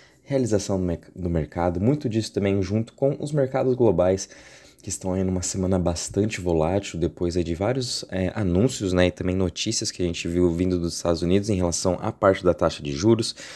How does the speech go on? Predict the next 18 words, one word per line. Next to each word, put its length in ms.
É, 140
a 40
gente 220
continua 440
vendo 400
a 100
economia 580
muito 360
forte 460
lá 140
fora 480
e 120
dando 400
aí 200
mais, 560
é, 400
abertura, 580
né, 160